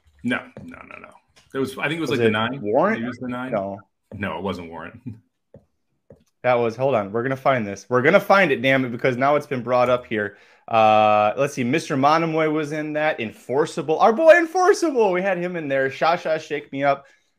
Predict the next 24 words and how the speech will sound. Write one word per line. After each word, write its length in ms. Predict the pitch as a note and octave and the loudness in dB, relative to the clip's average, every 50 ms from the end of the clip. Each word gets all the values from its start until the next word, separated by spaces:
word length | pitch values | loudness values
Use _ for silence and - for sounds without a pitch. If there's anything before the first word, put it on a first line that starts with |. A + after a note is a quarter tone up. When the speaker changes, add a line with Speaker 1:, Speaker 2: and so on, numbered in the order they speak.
| _ _ _ | _ _ _
Speaker 2:
Um, 520 | - A#2 A#2 A#2 A2+ A2+ A2 A2 A2 A2 _ _ _ _ _ _ _ _ _ - | -2 0 2 2 0 0 -2 -4 -8 -14 _ _ _ _ _ _ _ _ _ -14
I 40 | C3+ | -12
still 200 | C3 - D#3+ C3+ | -8 -6 -4 -4
don't 120 | - G2+ | -4 -4
know 100 | G2+ G2 | -6 -10
who 160 | G2 G#2 G2+ | -10 -10 -10
won 120 | G2 G2 F#2+ | -8 -10 -10
that. 120 | F#2+ - - | -14 -4 2
I, 160 | D3+ F3+ E3 B2+ | 4 6 6 4
it 100 | A2 A2+ | 4 4
doesn't 260 | E3+ F#3+ E3+ D3 B2 | 4 2 4 2 0
matter. 300 | B2 A#2+ A2+ G#2+ G2+ - - | 0 0 -2 -2 -2 -2 -2
We're 120 | E3 G3 | 0 2
gonna 120 | A3+ A3 | 2 2
talk 220 | - A#3 G#3+ G3+ F3 | 4 4 4 4 4
about 180 | F3+ F#3 E3+ | 4 2 2
the 80 | - F3+ | 2 0
winners 260 | D#3+ F3 E3 C#3 C3 | 0 0 0 0 -4
for 160 | - - F3 | -4 -2 0
the 120 | D#3 D#3 C#3+ | 0 0 0
two 160 | - F3+ E3 | -2 -4 -4
thousand 340 | F#3 E3 D#3+ D3+ C#3+ C#3+ C3 | -2 -2 -2 -2 -4 -8 -8
twenty-three 600 | B2+ D3 C#3 C3+ B2+ B2 - _ - C3+ D3+ D3+ | -4 -4 -4 -4 -4 -8 -12 _ -10 -8 -6 -6
version 440 | A#2 A2+ A2 G#2+ G2+ G#2+ G#2 G#2 | -4 -4 -6 -6 -6 -8 -12 -14